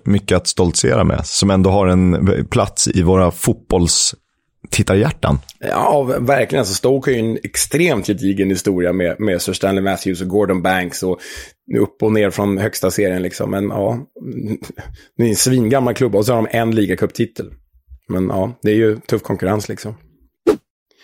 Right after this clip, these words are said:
Speaker 2: Men bara fyra år efter ligacuptriumfen så ramlade Stoke ur högsta serien.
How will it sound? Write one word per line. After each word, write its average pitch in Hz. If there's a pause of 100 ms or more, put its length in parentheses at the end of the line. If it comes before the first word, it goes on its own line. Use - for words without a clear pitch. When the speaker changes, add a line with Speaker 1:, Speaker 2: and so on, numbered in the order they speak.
(260)
Speaker 2:
Men 117
bara 139
fyra 175
år 135
efter 117
ligacuptriumfen 117
så -
ramlade 104
Stoke 147
ur 135
högsta 104
serien. 104